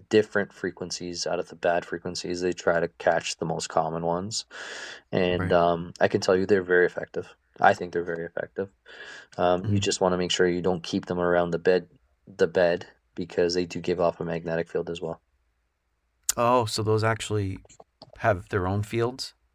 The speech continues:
Speaker 1: Uh, yes, yeah. So they do give off a magnetic field, but I mean, it's fine. It's not, it's not a major issue. It's just if you
Speaker 2: Mm-hmm.
Speaker 1: have, the reason that we do that is if you think about, like, receptacle outlets around the room itself,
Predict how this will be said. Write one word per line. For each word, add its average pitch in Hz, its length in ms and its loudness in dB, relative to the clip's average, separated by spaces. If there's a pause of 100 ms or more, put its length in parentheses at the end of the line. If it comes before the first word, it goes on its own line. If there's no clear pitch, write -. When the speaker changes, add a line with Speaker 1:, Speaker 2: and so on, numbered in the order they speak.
(140)
Speaker 1:
Uh, 110 160 10
yes, - 380 -4
yeah. 80 180 2
So 107 180 4
they 104 120 8
do 104 160 -4
give 92 220 -2
off 85 180 2
a 90 80 -2
magnetic 82 500 -8
field, 87 460 -6
but 87 220 -2
I 82 80 -4
mean, 87 160 -4
it's 98 180 0
fine. 85 340 0
It's 95 180 -2
not, 90 340 4
it's 87 160 -2
not 92 120 6
a 87 40 2
major 85 320 -2
issue. 85 380 -4 (640)
It's 92 160 2
just - 180 -2
if - 160 -4
you 92 80 2
Speaker 2:
Mm-hmm. 90 100 6
Speaker 1:
have, 87 280 6 (120)
the 95 140 -6
reason 92 280 -4
that 87 120 -2
we 85 80 -4
do 87 200 -6
that 90 280 2
is 85 160 -4
if - 140 -14
you 87 80 -10
think 82 220 -6
about, 85 280 2
like, 82 340 -2 (540)
receptacle - 640 0
outlets 87 380 0
around 87 420 2
the 87 140 0
room 90 280 -2
itself, 87 600 2